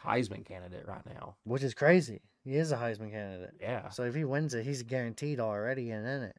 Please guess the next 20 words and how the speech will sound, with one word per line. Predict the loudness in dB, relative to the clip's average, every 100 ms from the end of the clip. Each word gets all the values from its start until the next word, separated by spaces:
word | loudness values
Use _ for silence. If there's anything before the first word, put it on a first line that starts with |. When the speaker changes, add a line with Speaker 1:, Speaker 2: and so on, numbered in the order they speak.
| _
Speaker 2:
'Cause | -8 -4
when | 2
you | 4
have | 4
a | 4
Heisman, | 0 0 -4
that's | -6 -6
almost, | -6 -4 -6 -8 -14 -12 -4
that | -2 -2
is | -4 -6
your, | -6 -6
like, | -8
fifty-five | -8 -10 -6 -8 -8
percent | -10 -10
of | -6
what | -6
you | -8
have | -10
to |
do. | -10